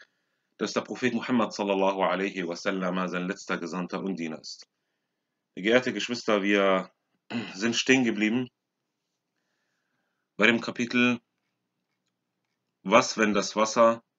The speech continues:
übrig bleibt, beziehungsweise wenig ist,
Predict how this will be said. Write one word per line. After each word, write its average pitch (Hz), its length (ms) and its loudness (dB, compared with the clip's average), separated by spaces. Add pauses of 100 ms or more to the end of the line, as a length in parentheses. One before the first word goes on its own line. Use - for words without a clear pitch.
(1200)
übrig 120 380 4
bleibt, 107 500 2 (1160)
beziehungsweise 98 640 0
wenig 113 340 4
ist, - 440 -8